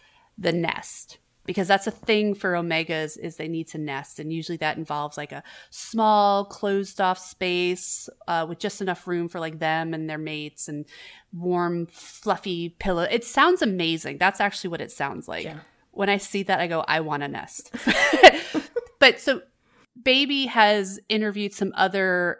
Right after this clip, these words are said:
Speaker 1: alpha groups, or packs as they call 'em, um, and they're very, very wealthy. They have these, like, immaculate nesting rooms that are just full of everything, right? And she's like, "Oh, that's nice, that's nice." But she has a feeling for the howlers, right?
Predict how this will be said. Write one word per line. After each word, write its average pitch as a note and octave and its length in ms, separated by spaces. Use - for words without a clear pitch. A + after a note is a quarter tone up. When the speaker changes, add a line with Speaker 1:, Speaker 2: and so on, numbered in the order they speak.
Speaker 1:
alpha F3+ 400
groups, E3 540
or D#3+ 120
packs D#3+ 460
as D#3 100
they D3+ 100
call D3 280
'em, D#3 120
um, D#3 400
and F3+ 140
they're F3+ 340
very, F#3+ 240
very E3+ 200
wealthy. D#3 520
They D3+ 120
have D#3+ 220
these, D3+ 220
like, D3+ 200
immaculate E3 1080
nesting E3 640
rooms D#3 500
that D3+ 100
are D3+ 60
just D#3 180
full E3+ 340
of D#3 120
everything, D3 440
right? D3 400
And F#3 100
she's - 100
like, A#3 140
"Oh, C#4 160
that's D4 220
nice, G3 520
that's - 220
nice." - 280
But - 160
she E4 200
has E4+ 160
a E4 60
feeling G3+ 400
for E3+ 200
the D#3+ 200
howlers, D3+ 580
right? D#3+ 260